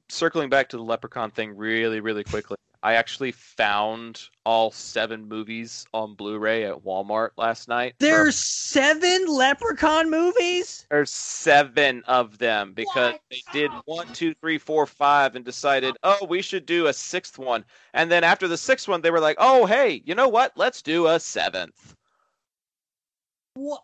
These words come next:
Speaker 2: Uh, I'm, oh, wow. Okay. That's, uh,
Speaker 1: Yep.
Speaker 2: that is knowledge that I didn't, I've,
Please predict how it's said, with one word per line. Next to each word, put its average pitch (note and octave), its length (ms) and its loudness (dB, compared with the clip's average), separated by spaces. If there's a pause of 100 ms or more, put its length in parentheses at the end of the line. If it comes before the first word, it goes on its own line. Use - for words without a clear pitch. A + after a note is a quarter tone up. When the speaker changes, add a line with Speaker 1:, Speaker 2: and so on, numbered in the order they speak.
Speaker 2:
Uh, B3 180 -10 (280)
I'm, G#3 460 -8
oh, C#3+ 1120 -6
wow. B2 880 -2
Okay. A#2+ 720 -2
That's, C3 460 0
uh, G#2 360 -2 (1120)
Speaker 1:
Yep. G#2 200 -2
Speaker 2:
that C3+ 200 2
is A#2+ 140 -4
knowledge A#2+ 680 -4
that B2 180 -4
I A2 280 -2
didn't, A2 600 -8 (320)
I've, A2+ 340 -12